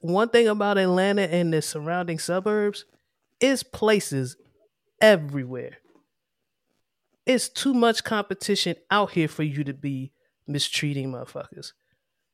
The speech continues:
He went to Old Lady Gang. Kandi Burruss came out and made a,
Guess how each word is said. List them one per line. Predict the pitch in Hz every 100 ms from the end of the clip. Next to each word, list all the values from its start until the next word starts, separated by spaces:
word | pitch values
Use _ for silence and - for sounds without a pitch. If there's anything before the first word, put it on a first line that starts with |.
| _ _ _ _ _ _
He | _ 170
went | 165 165
to | 160
Old | 151 170 170
Lady | 185 196 185
Gang. | 151 143 127 -
Kandi | - 156 151 147 147
Burruss | 147 156 151 -
came | - 147 147
out | 143 139 - _ _ _ _ _ -
and | 143 143
made | 139 143 - -
a, | 165 165 156